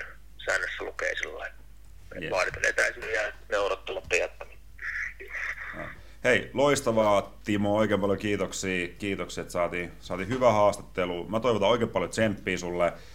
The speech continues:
Speaker 2: niin kotoiseen liigaan kuin sinne Sloveniaankin. Ja koittakaa pysyä yhtä hyvin poissa keskiöstä, kun tähänkin asti tuomarit on tällä kaudella pysynyt, niin silloin tietää, että olette hoitanut hommanne äärimmäisen mallikkaasti.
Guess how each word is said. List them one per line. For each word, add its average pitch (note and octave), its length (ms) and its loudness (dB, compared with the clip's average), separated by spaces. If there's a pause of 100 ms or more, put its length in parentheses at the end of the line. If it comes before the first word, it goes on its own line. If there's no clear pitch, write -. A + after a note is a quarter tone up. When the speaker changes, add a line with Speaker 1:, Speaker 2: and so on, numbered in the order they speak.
(340)
Speaker 2:
niin B2 220 0
kotoiseen A#2 440 2
liigaan G2+ 480 2
kuin F#2 280 -6
sinne F#2 320 -6 (120)
Sloveniaankin. G2 1040 2
Ja F#2 360 4 (880)
koittakaa A#2+ 440 4
pysyä C3+ 300 0
yhtä B2 240 2
hyvin A2+ 280 2
poissa G2+ 440 2 (300)
keskiöstä, G2 580 0
kun F2 140 -10
tähänkin F2+ 400 2
asti E2+ 160 -2
tuomarit F2+ 420 -2
on F2 80 -4
tällä F2 160 2
kaudella E2+ 300 -2
pysynyt, F2 420 -4
niin D#2+ 180 -6
silloin F2 280 -6
tietää, F2 320 0
että E2 160 -6
olette E2 180 -10
hoitanut E2 360 -6
hommanne E2+ 380 -2
äärimmäisen D#2+ 540 -2
mallikkaasti. D#2 680 -8